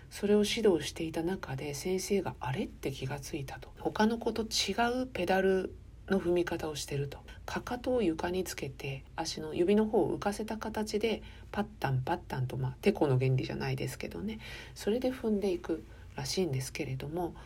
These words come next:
えー、その子はですね、どちらかというとつま先が下です。えー、かかとが上。で、足を浮かせて、ペダルをですね、足の指の付け根ってことですよね。そこの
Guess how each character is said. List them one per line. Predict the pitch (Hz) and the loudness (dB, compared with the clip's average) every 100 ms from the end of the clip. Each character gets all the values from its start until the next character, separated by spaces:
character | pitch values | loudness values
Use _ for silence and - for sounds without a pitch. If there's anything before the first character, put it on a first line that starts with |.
| - - - | -16 -16 -10
え | 151 | -8
ー、 | 135 | -4
そ | 185 | 2
の | 214 | 2
子 | 214 - | 2 -4
は | 131 | -8
で | - | -8
す | - | -8
ね、 | 165 208 - - | -4 -4 -6 -2
ど | 220 | 0
ち | 262 | 0
ら | 247 | 0
か | 220 | -2
と | 165 147 | -6 -4
い | |
う | |
と | 135 | -4
つ | 131 - | -2 2
ま | 220 | 2
先 | 262 262 208 | 2 0 2
が | 190 | 2
下 | - - 202 | 0 0 2
で | 196 | 0
す。 | - - - - - - | -2 -12 -16 -16 -12 -6
え | 147 | -4
ー、 | 135 | -4
か | - | -4
か | - 214 | -2 0
と | 180 | 0
が | 135 - | 0 0
上。 | 135 139 - - - - - | -2 -2 -6 -16 -18 -12 0
で、 | |
足 | - 202 - | 2 2 2
を | 240 - | 2 0
浮 | 165 | -4
か | - 233 | -2 -4
せ | 240 | -4
て、 | - 220 214 - | 0 0 0 -4
ペ | - 175 | -6 0
ダ | 254 | 2
ル | 277 254 | 4 4
を | 240 | 4
で | 139 | 2
す | - | -2
ね、 | 131 - | -4 -2
足 | - 175 - 254 | -2 -2 -2 -4
の | 277 | -4
指 | 131 170 220 | -2 2 4
の | 233 | 4
付 | - - 233 | 0 0 2
け | |
根 | 196 | 2
っ | |
て | 131 - | 0 -6
こ | - | -8
と | 127 135 | -8 -4
で | 131 | -4
す | |
よ | 143 | -4
ね。 | 147 214 - - - - | -8 -10 -12 -14 -14 -4
そ | - | -2
こ | 208 262 | 0 -2
の | 254 247 | -2 -2